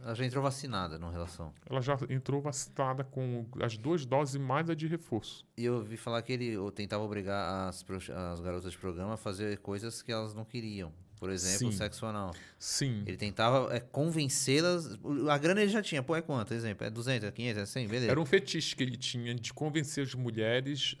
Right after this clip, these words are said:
Speaker 2: a fazer sexo anal. Ele procurava no Classificados as prostitutas que diziam, "Não faço anal."
Speaker 1: Ah, tá.
Speaker 2: Aí ele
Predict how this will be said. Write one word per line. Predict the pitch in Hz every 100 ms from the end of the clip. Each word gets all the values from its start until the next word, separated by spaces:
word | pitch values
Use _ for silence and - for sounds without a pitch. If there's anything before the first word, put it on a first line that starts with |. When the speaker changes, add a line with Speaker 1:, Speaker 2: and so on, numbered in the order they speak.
| -
Speaker 2:
a | 110 113 110 107 101 -
fazer | - 113 120
sexo | - 123 - 147
anal. | 117 92 - - -
Ele | 135
procurava | 131 147 143 151 170
no | 170
Classificados | 170 156 - - 131 - 120 120 131 151 160 - -
as | 117 117 117 - - _ _ -
prostitutas | 131 - 135 143 147
que | - 139
diziam, | 123 127 117 127 127
"Não | 135 165
faço | - 156 151 170
anal." | 160 127 101 101 - _ -
Speaker 1:
Ah, | 98 92 95 92 92 82 80 -
tá. | 69 69 - - _ - -
Speaker 2:
Aí | 127 123 143 147
ele | 147 147